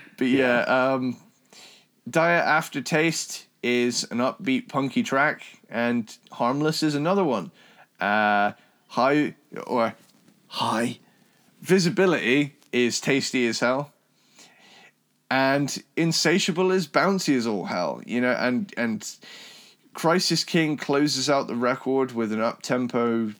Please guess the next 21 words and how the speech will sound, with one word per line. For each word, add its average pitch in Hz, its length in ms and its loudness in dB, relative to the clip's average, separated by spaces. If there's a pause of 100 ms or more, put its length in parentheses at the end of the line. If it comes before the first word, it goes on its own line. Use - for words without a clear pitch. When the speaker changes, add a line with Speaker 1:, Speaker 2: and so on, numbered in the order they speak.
(120)
Speaker 1:
noisy 120 680 0
track 123 460 -2 (100)
reminiscent 113 680 -2
at 110 140 -6
times 117 400 -2
of 107 160 -6
the 85 200 -4
earliest 127 760 -2 (880)
of 123 160 -4
their 117 140 2
albums. 127 680 -2 (220)
But 147 100 -6
yeah, 185 220 2
this 202 240 0
is 175 140 2
a, 117 360 0 (1200)
if 143 220 -2
you 151 100 0
want 156 440 0 (440)
nineties 147 720 0
Helmet, 123 480 0